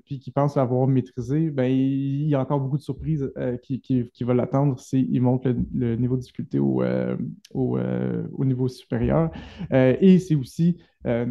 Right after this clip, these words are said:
en raison de toutes les habilités que Echo a par rapport à la man-, manipulation de temps, c'est aussi un jeu qui, qui est super cool pour les speedrunners. Euh, tous les, les joueurs qui aiment faire des jeux dans un, un temps record, je pense qu'ils vont avoir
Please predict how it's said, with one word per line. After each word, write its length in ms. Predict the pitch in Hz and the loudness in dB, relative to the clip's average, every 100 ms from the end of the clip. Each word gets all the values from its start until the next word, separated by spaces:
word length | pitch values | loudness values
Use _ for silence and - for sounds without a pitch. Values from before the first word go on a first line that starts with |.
| 233 - _ _ _ - | -6 -10 _ _ _ -8
en 140 | 156 | -2
raison 260 | 143 139 135 | 0 2 2
de 80 | 147 | 0
toutes 120 | - | -2
les 160 | 156 | -2
habilités 360 | 135 127 120 165 | -2 -4 -4 -4
que 120 | 156 | -4
Echo 500 | 135 139 - 147 - | -6 -4 -2 -2 0
a 100 | 151 | -2
par 120 | 143 | 0
rapport 200 | 123 120 | -2 -2
à 60 | 143 | -2
la 100 | 127 | 0
man-, 220 | 127 135 - | 0 -2 -2
manipulation 680 | 139 131 127 131 120 - 117 | 0 0 -2 -2 -4 -6 -6
de 40 | |
temps, 220 | 117 180 185 - | 0 0 0 -8
c'est 120 | _ 143 | _ -2
aussi 160 | 131 | 4
un 100 | 202 | 6
jeu 140 | 139 196 | 6 4
qui, 320 | 160 135 - _ | 2 -4 -6 _
qui 100 | 135 | -8
est 100 | - | -8
super 600 | - - 233 214 147 - | -14 -6 -4 -4 -8 -2
cool 240 | 196 185 | 0 0
pour 240 | 151 135 131 | 2 2 4
les 320 | 131 131 127 | 4 4 2
speedrunners. 560 | - 147 135 127 160 208 - - - | -2 -2 0 2 0 -2 -8 -14 -2
Euh, 180 | 131 131 | 0 0
tous 220 | 131 - | 0 0
les, 200 | 175 156 | 2 4
les 200 | 143 139 | 2 0
joueurs 280 | 123 143 156 | 0 0 0
qui 160 | 156 151 | -2 -2
aiment 340 | 151 160 156 156 | 0 0 -2 -4
faire 160 | - 151 | -4 -2
des 140 | 143 | -2
jeux 160 | 131 151 | -4 -4
dans 260 | 147 131 131 | -2 -2 -4
un, 380 | 123 120 - | -4 -6 -8
un 60 | 131 | -6
temps 200 | 127 143 | -2 0
record, 340 | 131 135 143 | 0 0 -2
je 80 | 143 | -2
pense 240 | - 143 143 | -2 -2 -2
qu'ils 180 | 156 131 | -6 -2
vont 240 | 135 131 | -2 -2
avoir 640 | 123 127 123 131 143 139 | -4 -4 -2 0 0 -2